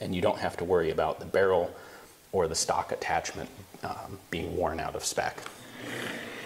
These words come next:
Now, when we look at the action, of course, we can see that recoiling system right there. This cam track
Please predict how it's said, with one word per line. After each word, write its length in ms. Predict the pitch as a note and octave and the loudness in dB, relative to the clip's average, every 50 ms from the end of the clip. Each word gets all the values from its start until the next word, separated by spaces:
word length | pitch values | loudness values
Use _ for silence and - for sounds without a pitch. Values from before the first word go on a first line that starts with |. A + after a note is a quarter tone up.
| - - - - - - - - - - - - - - - - - - - - - | -12 -12 -10 -12 -12 -12 -14 -20 -20 -20 -20 -16 -16 -16 -16 -16 -18 -16 -16 -14 -10
Now, 360 | G2 F2+ D2+ C2+ - C3 E3 F3 - - - - - - - - - - - - - - - - | -8 -8 -8 -6 -6 -6 -6 -6 -8 -14 -14 -18 -18 -16 -16 -16 -16 -16 -16 -16 -16 -16 -8 -4
when 160 | - F2 E2+ | -2 0 0
we 80 | E2 D#2+ | 2 2
look 180 | E2 E2 D#2+ | 2 2 2
at 60 | D#2+ | 0
the 120 | - D2+ C#2 | -2 0 0
action, 440 | A2 C3+ - - - F3 F3+ F#3+ - - - - - | 2 2 2 2 0 2 0 0 -2 -4 -12 -10 -10
of 100 | G#2 - | -6 0
course, 300 | - G2+ F2 - - - | 2 2 2 2 0 -4
we 80 | F#2+ F2+ | -4 -4
can 180 | - F2+ E2 | -2 -4 -2
see 500 | E2+ - - - - B2 G2 F2 G2+ C3+ - - - - - - - - - - | 0 2 2 2 2 2 2 2 0 -2 -4 -8 -12 -12 -14 -16 -18 -18 -10 -4
that 220 | G#2 F#2 D#2+ - E2+ F2+ | -2 0 0 0 -2 -2
recoiling 560 | G2+ G#2 - - G#2+ F2+ E2+ E2+ E2+ D#2+ - | -4 -4 -2 2 2 2 2 2 -2 -4 -4
system 420 | - - D#3+ D3+ - - G3+ G#3 - - - - - - - - - - - - - - - - - - - - - - - - - - - - - - - - - - | -2 0 0 0 0 0 -2 -2 -2 -6 -12 -16 -18 -18 -18 -20 -20 -20 -20 -16 -6 -6 -6 -6 -6 -4 -4 -2 -2 0 -2 -2 -4 -6 -10 -12 -16 -18 -20 -18 -10 -4
right 160 | - - - - - | -4 -2 0 0 2
there. 180 | F3 G3 F#3 - - - - - - - - - - - - - - - - - - - - - - - - - - - - - - - - - - - - - - - - - - - - - - - - - - - - - - - - - - - - - - - - - - - - - - - - - - - - - - - - - - - - - F2+ E2 D#2+ D#2+ - - | 2 2 2 0 -4 -10 -12 -14 -18 -16 -10 -8 -4 -4 -4 -6 -6 -10 -10 -10 -10 -12 -14 -16 -18 -20 -20 -20 -20 -20 -10 -8 -6 -6 -6 -6 -8 -8 -10 -12 -14 -16 -16 -10 -10 -10 -10 -10 -12 -10 -10 -10 -10 -12 -14 -16 -16 -12 -12 -12 -12 -12 -18 -20 -16 -16 -16 -16 -16 -20 -20 -20 -20 -20 -20 -20 -20 -20 -20 -20 -20 -20 -20 -16 -16 -16 -14 -14 -18 -18 -18 -18 -16 -12
This 400 | - F#2 G#2+ G#2+ G#2+ - - - | -6 2 4 4 4 4 2 0
cam 360 | - - - A#2 A2+ A2 G2+ | -2 -2 0 2 2 4 2
track 460 | F#2+ - - D2+ F2 G2+ - - - | 2 0 0 0 2 2 0 -2 -4